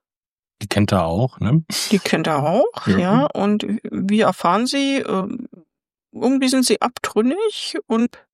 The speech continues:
Speaker 2: haben genug Atomwaffen, um den kleinen Kontinent, ich nehme an, Australien, auszulöschen.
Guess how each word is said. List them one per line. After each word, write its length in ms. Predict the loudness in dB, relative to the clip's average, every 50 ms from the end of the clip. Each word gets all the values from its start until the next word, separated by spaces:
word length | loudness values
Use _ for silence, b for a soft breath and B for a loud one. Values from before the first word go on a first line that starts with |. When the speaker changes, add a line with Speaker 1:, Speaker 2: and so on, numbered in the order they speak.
| _ _ _ _ _ _ _ _ _ _ _ _
Speaker 2:
haben 300 | 0 2 2 2 2 0
genug 320 | 0 0 -2 -2 -2 0
Atomwaffen, 720 | 0 0 0 0 2 0 2 2 2 0 -2 -2 -2 -2 0
um 220 | 0 0 0 0
den 120 | 0 0 0
kleinen 380 | 0 2 2 2 2 2 0
Kontinent, 680 | 0 0 -2 -2 0 0 0 0 0 0 0 -2 -2 -4
ich 180 | -6 -4 -4
nehme 240 | -2 0 0 2 2
an, 180 | 2 0 0 0 -2
Australien, 760 | -4 -4 -4 -6 -8 -4 0 0 2 2 0 0 -2 -2 -2
auszulöschen. 920 | 0 0 2 2 2 0 0 0 0 0 2 0 0 0 -2 -4 -6 -8